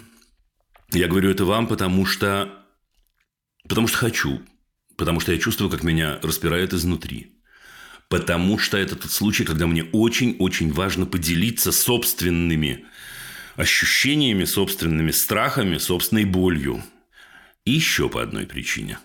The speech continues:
Ребят, ситуация практически безвыходная, на мой взгляд. Вот практически безвыходная. Та ситуация, которую я описал только что, выхода я не вижу.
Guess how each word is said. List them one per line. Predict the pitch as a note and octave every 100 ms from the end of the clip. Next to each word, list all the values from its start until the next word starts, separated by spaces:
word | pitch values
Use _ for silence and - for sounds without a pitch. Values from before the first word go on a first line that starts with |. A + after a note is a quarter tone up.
| _ _ _ _ _ _ _ -
Ребят, | F#2 E2+ B2+
ситуация | - G2 G2 - G2
практически | E2 D#2 - - - - E2+
безвыходная, | F2+ D#2+ F#2 - B1+ B1+ B1+
на | B1+
мой | B1 A#1+
взгляд. | A1+ A#1 A1+ - - _ _ _ _ F2
Вот | A2+ -
практически | B2 - - C3+ B2 -
безвыходная. | G2 F2 G#2 F2 D2 D2+
Та | C2+ A#2+
ситуация, | A#2+ G#2+ G2 - D#2
которую | E2 D#2+ D#2
я | D2+
описал | C2+ - B2+ C#3+
только | E3 D3+
что, | - D3 - - -
выхода | - G#2 C3 C3 C#3
я | F#2 G2 G2 F#2+
не | F#2 F#2+ G#2+ G#2+ A2 -
вижу. | D2 E2 E2 E2 E2 - _ - D2 C#2 D2